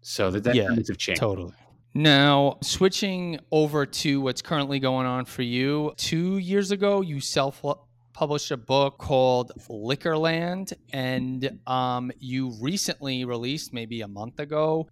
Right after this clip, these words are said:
Speaker 2: Baking with Liquor. Why don't you just go into the whole process, how these books came about, and what motivated you to say, "I gotta put out a book"? It was nominated, the first book was nominated for an award.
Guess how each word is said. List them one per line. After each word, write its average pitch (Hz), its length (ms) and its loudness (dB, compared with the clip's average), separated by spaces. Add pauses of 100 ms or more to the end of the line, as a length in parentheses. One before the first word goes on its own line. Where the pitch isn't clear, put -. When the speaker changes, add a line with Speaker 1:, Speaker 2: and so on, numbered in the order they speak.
Speaker 2:
Baking 151 420 2
with 151 220 0
Liquor. 139 340 2
Why 131 200 4
don't 190 260 -4
you 233 80 -6
just 220 240 -6
go 170 220 2
into 165 640 -2
the 143 220 -4
whole 160 280 -2
process, 160 640 0
how 135 180 -8
these 156 220 -8
books 160 280 -6
came 160 240 -10
about, 139 380 -2
and 135 180 -4
what 185 220 2
motivated 160 760 2
you 147 260 -2
to 143 140 -6
say, 139 440 0 (360)
"I 151 120 2
gotta 160 240 8
put 160 200 4
out 147 200 4
a 135 40 2
book"? 127 440 4
It 151 160 2
was 143 180 2
nominated, 147 600 4
the 135 120 2
first 170 280 0
book 170 140 2
was 160 120 0
nominated 156 460 0
for 160 100 0
an 143 80 4
award. 135 460 2